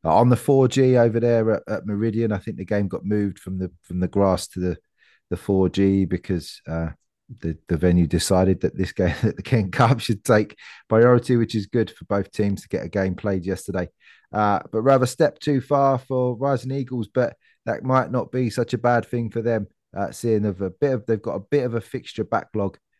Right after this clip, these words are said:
uh, in the North Kent Sunday Football League. They can fully focus on domestic stuff now and continue on what has been,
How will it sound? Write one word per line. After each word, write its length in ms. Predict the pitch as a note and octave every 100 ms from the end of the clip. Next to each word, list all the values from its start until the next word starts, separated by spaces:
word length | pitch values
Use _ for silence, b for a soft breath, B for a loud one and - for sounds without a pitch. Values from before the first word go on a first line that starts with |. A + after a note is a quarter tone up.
| _ -
uh, 280 | F#2 F#2 - _ _ _
in 80 | G2+
the 80 | G2+
North 200 | G#2 -
Kent 220 | G#2 D#2+
Sunday 280 | G#2+ F#2+ F#2+
Football 340 | - G2 G2+
League. 180 | G#2 -
They 120 | G#2+
can 160 | - G2
fully 320 | - D3 A#2+
focus 440 | - G#2+ - G2
on 100 | G2+
domestic 480 | F#2 G2+ G2 - -
stuff 300 | - F#2+ -
now 220 | G#2 F#2+ - _ -
and 260 | D#2+ A2 A#2+
continue 600 | C3+ B2 - D3 C#3 C3
on 160 | B2
what 140 | C3 C#3
has 120 | C#3
been, 260 | - D3